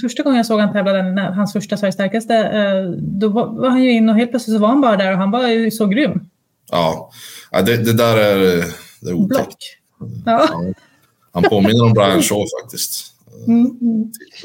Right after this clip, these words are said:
Speaker 2: Nej, så det är det. Sen är det där bak. Det, det går inte att... Mm,
Speaker 1: Nej, jag
Speaker 2: alltså.
Speaker 1: fattar, jag fattar. Det
Speaker 2: Men,
Speaker 1: finns,
Speaker 2: men
Speaker 1: vi
Speaker 2: det
Speaker 1: har,
Speaker 2: är de
Speaker 1: vi har
Speaker 2: som
Speaker 1: mycket
Speaker 2: är,
Speaker 1: bra atleter.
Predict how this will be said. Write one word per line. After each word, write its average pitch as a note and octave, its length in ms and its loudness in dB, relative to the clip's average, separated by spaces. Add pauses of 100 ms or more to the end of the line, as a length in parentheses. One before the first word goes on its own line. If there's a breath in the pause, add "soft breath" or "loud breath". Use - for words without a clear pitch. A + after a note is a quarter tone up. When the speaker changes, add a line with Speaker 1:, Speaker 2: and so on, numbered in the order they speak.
(640 loud breath)
Speaker 2:
Nej, G2 200 -2
så A#2+ 120 0
det A#2 140 2
är B2 60 0
det. G#2 160 2
Sen A2 200 0
är G#2+ 120 2
det G#2 240 2
där G#2 160 0
bak. G#2 380 -2
Det, A2+ 120 0
det A2+ 160 -2
går A#2+ 260 -2
inte F#2+ 240 -4
att... G2 60 -4
Mm, G2 300 -4
Speaker 1:
Nej, A#2 180 2
jag A3 100 2
Speaker 2:
alltså. G#3 140 0
Speaker 1:
fattar, - 160 -8
jag - 180 -6
fattar. - 240 -8
Det G#3+ 60 0
Speaker 2:
Men, B3 120 2
Speaker 1:
finns, - 80 2
Speaker 2:
men - 80 0
Speaker 1:
vi - 40 2
Speaker 2:
det B3+ 60 4
Speaker 1:
har, A#3+ 80 4
Speaker 2:
är C4 60 2
de D4 140 4
Speaker 1:
vi - 60 2
har - 40 0
Speaker 2:
som E4 120 2
Speaker 1:
mycket C#4 160 2
Speaker 2:
är, B3+ 60 0
Speaker 1:
bra A3+ 160 4
atleter. G3 420 -2